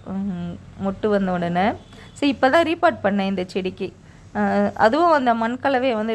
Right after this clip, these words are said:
ரிமூவ் பண்ணவே இல்லை, அப்படியே வச்சுட்டு சைடுல நான் கொடுக்குற மண் கலவையை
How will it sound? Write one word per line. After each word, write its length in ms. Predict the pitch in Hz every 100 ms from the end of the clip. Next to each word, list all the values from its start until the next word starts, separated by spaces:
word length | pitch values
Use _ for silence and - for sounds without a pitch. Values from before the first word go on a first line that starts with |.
| 220
ரிமூவ் 220 | 202 220 -
பண்ணவே 240 | 196 190 185
இல்லை, 120 | 185 -
அப்படியே 280 | - 196 208
வச்சுட்டு 340 | 196 - 196 240 -
சைடுல 320 | 214 208 220 202
நான் 200 | 196 202
கொடுக்குற 300 | 208 208 208 208 208 196 190 - - - - - - 208
மண் 160 | 214 214
கலவையை 340 | 220 208 208